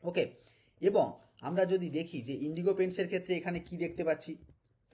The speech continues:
আমরা সেখানেও বলেছিলাম, আলোচনা করেছিলাম, এবং indigo পেইন্টসকে যদি দেখেন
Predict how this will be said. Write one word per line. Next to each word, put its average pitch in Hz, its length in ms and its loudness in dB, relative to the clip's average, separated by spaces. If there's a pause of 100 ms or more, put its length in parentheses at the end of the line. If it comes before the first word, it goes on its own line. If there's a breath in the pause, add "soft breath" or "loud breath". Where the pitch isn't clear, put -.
(380)
আমরা 151 240 0
সেখানেও 160 340 -2
বলেছিলাম, 165 440 0
আলোচনা 135 320 0
করেছিলাম, 151 380 0 (440 soft breath)
এবং 202 220 2
indigo 185 300 4
পেইন্টসকে 185 300 2
যদি 180 180 0
দেখেন 156 380 2